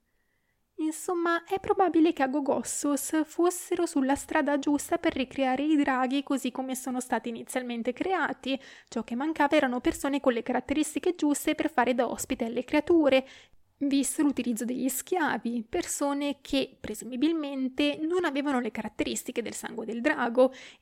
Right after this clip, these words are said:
E sì, sono perfettamente consapevole del fatto che al momento ancora non si capisce cosa diamine voglia dire questa espressione e che tipo di implicazione ha in tutto ciò,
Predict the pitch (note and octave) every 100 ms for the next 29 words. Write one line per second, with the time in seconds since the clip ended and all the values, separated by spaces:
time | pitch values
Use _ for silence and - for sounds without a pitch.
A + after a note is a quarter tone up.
0 | _ _ _ C#4 C#4+ - C4+ C#4+ E4+ E4+
1 | - - - D4+ F4 F4 F4 D4+ D4 C#4+
2 | D4 D#4 C#4+ C#4 D4 C#4 C#4+ C#4 B3 -
3 | A#3+ - _ - C4 B3+ C4 C4 C#4 F4
4 | F4 D#4 C#4+ C#4+ C4 D4+ - F4+ E4 E4
5 | - - E4 E4+ D#4 D#4+ E4 D#4 C#4 C#4
6 | C#4+ C#4 B3 B3 - - A3 - B3 A#3+
7 | A#3 A#3 A3+ A3+ C#4 B3 A#3+ A3+ A3+ -
8 | A#3+ A3+ A3 A3 - A3+ - A3 C#4+